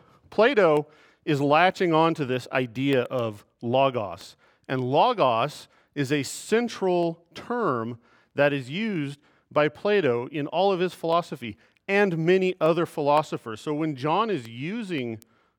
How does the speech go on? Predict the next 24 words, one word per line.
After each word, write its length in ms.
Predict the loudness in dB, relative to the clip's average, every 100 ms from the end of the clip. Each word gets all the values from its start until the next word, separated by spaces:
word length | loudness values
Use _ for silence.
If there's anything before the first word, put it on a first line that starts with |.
| _
the 100 | -8
word, 420 | -4 -2 0 -2
when 140 | -4 -4
he 140 | -6
writes 420 | 0 2 2 -2
his 220 | -6 -8
gospel, 760 | 0 2 2 0 -8 -12 -12 -14 _ _ _ _ _ _ _ _ _ _ _ _ _
there 160 | -2 0
is 160 | 0
no 400 | -2 0 2 2
way 840 | 0 0 2 4 2 0 -6 -12 -16 _ _ _ _ _ _ _ _ _
he 220 | -4 0
is 220 | 0 -2
not 540 | -2 2 2 0 -4 -20 _ _ _ _ _ _ _ _ _ _ _ _ _ -18
using 560 | -10 -6 -4 -4 -4
that 300 | -4 -4 -8 -12
intentionally, 800 | -12 -8 -10 -10 -14 -16 _ _
because 340 | -14 -4 -4 -2
it 100 | -4
is 100 | -6
such 440 | -4 -4 -4 -10 -12
a 120 | -8
loaded 760 | -6 -4 -2 -4 -4 -10 -14 -20 _ _ -16
word. 540 | -10 -8 -8 -12